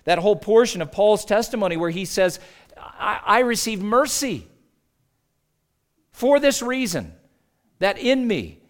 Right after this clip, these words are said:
as the foremost sinner, Jesus Christ might display his perfect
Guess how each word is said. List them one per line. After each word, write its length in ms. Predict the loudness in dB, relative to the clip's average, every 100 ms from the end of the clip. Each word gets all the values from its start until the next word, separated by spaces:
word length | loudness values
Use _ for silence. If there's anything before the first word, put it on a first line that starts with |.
| _ 0
as 160 | 0
the 100 | 0
foremost 680 | 0 4 6 6 2 -2 -10
sinner, 400 | -8 -6 -8 -14 _ _ _ _ _ _ _ -12
Jesus 480 | -6 -4 -4 -6
Christ 340 | -2 0 0 -2
might 160 | -6
display 380 | -6 -8 -4 -2
his 140 | -4 -8
perfect 640 | -2 4 4 4 -2